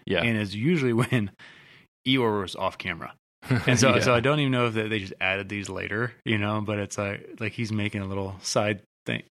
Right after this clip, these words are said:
Speaker 2: side note to himself. Th-,
Speaker 1: Yeah.
Speaker 2: th-, those were the funniest parts of the movie. And I was like, "Ah, Eeyore," you know?
Speaker 1: <laughs> Right.
Speaker 2: And, and so, so, and I, I was actually very disappointed in Tigger 'cause he was usually my
Speaker 1: Oh, yeah, he's everybody's
Speaker 2: o-,
Speaker 1: favorite.
Speaker 2: one of my favorites. And, and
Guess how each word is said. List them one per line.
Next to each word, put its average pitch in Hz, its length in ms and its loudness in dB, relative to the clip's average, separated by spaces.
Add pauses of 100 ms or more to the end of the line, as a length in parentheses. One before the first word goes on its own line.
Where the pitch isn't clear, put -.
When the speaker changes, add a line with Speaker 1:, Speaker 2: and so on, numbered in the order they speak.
Speaker 2:
side 113 240 2
note 110 280 -2
to - 120 -2
himself. 101 540 -4
Th-, - 100 0
Speaker 1:
Yeah. 90 140 4
Speaker 2:
th-, 113 140 0
those 131 180 2
were 127 60 2
the 113 100 0
funniest 117 400 0
parts 131 240 2
of 123 40 -6
the 123 60 0
movie. 127 240 0
And 131 80 -2
I 123 40 -4
was 110 80 -4
like, 110 100 0
"Ah, 113 340 2
Eeyore," 98 460 -4 (300)
you 143 100 8
know? 127 100 10
Speaker 1:
<laughs> 139 60 6
Right. 143 120 6
Speaker 2:
And, 147 100 6
and 131 160 4
so, 131 200 2
so, 120 160 0 (160)
and 123 120 0
I, 131 220 2
I - 80 -4
was 117 140 -2
actually 156 260 0
very 110 280 -2
disappointed 95 580 -4
in 87 120 -8
Tigger 87 340 -4 (360)
'cause 101 140 -6
he 123 120 -2
was 107 200 -2
usually 98 300 -2
my 87 400 -8 (120)
Speaker 1:
Oh, 190 80 4
yeah, 123 180 4
he's 98 120 2
everybody's 123 380 4
Speaker 2:
o-, - 20 -10
Speaker 1:
favorite. 87 280 2
Speaker 2:
one 117 100 2
of 110 60 0
my 98 100 -2
favorites. 101 480 0
And, 92 320 -8
and 71 180 -12